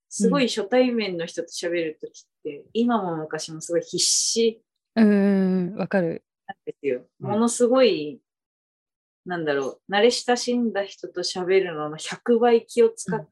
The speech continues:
Speaker 1: て、
Speaker 2: うん。うん。
Speaker 1: 慣れ親しんでる人ぐらいまで持ってかないといけないと思ってるから、
Speaker 2: うん、うん。
Speaker 1: 最初から。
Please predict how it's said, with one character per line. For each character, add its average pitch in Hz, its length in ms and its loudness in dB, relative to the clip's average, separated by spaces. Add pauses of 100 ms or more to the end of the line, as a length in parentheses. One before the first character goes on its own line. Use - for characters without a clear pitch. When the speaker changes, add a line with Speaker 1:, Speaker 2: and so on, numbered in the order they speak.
(100)
Speaker 1:
て、 262 360 2 (260)
Speaker 2:
う 202 60 0
ん。 175 80 0
う - 20 -6
ん。 196 80 -2
Speaker 1:
慣 220 60 4
れ 262 120 4
親 269 260 -2
し 277 220 -4
ん 254 540 -2
で 247 120 4
る 247 120 2
人 254 280 0
ぐ 247 120 4
ら 240 100 4
い 202 60 -2
ま 175 100 -10
で 156 100 -6
持 170 100 -14
っ - 40 -20
て 226 160 0
か 269 100 2
な 285 60 4
い 240 80 4
と 180 80 0
い 170 60 -2
け 170 80 -4
な 156 80 -4
い 147 100 -10
と 151 80 -8
思 147 80 -12
っ - 100 -20
て 151 60 -4
る 147 120 -4
か 127 80 -10
ら、 143 100 -4
Speaker 2:
う 208 60 0
ん、 - 20 2
う 175 280 0
ん。 170 220 0 (800)
Speaker 1:
最 170 100 0
初 160 140 -2
か - 180 -4
ら。 147 180 -4